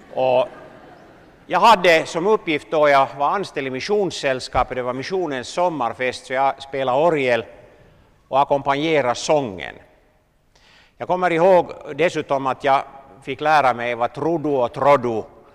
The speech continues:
och allt det här, det var lite Kilimanjaro för mig när jag kom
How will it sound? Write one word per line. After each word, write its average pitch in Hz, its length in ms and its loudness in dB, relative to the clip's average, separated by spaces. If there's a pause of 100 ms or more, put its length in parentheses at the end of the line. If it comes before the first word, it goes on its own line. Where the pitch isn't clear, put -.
(220)
och 123 120 0
allt 135 220 2
det 117 60 -2
här, 131 180 2
det 127 80 0
var 131 100 0
lite 139 220 -4
Kilimanjaro 127 800 0
för 117 140 -12
mig 120 200 -8
när 110 80 -10
jag 110 180 -6
kom 117 220 -6